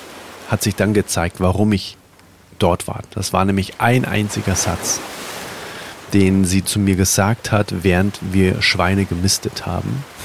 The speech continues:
<laughs> Sie hat dann einfach so ihre, ja, ihre Mistgabel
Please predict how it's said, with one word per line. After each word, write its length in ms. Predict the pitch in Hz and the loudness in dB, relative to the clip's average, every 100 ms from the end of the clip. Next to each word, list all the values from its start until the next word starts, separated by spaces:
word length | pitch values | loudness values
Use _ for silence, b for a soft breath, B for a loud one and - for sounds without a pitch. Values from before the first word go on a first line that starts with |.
| - | -8
<laughs> 80 | 92 - - B B B B B B - | -8 -10 -14 B B B B B B -10
Sie 120 | - | -2
hat 80 | 104 | 2
dann 120 | 95 | 2
einfach 280 | - 98 107 | 0 0 0
so 120 | - | 0
ihre, 500 | 101 95 90 87 82 85 - - - - - - - - - - - - - - - - - 82 | 2 2 4 4 2 -4 -12 -20 -20 -20 -20 -20 -20 -20 -20 -20 -20 -20 -20 -20 -20 -20 -18 -4
ja, 240 | 80 76 - - | -2 -2 -8 -6
ihre 180 | 87 80 - - - | -6 -6 -10 -12 0
Mistgabel 1000 | 107 - - - - - 85 92 - | 2 2 -2 -10 -16 -6 -2 0 2